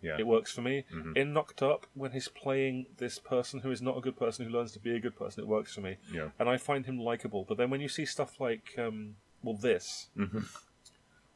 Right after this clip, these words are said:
Speaker 2: or, like, one of any, any number of other one of these movies, or something even like Sausage Party,
Speaker 1: Right.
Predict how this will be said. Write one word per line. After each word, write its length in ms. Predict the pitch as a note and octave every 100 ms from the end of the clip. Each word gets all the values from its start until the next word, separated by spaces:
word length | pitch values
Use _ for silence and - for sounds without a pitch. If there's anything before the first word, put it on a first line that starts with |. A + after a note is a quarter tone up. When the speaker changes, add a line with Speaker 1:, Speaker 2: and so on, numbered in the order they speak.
| -
Speaker 2:
or, 160 | A3+
like, 400 | A3+ G#3+ G#3 - - _ _ _ _ _ _ -
one 180 | C3 C3
of 140 | B2+ A2
any, 320 | C3 B2 A#2+ -
any 200 | C3 B2+
number 260 | B2 A#2+ A#2+
of 60 |
other 180 | A2+ A2
one 120 | G#2+
of 60 | G#2
these 140 | A2
movies, 140 | A2 A2
or 60 |
something 280 | B2 C3+ C#3+
even 180 | C3+ B2
like 140 | A#2+ G#2+
Sausage 380 | - A#2+ G#2+
Party, 500 | - F#2+ - - - - _ _
Speaker 1:
Right. 180 | F2+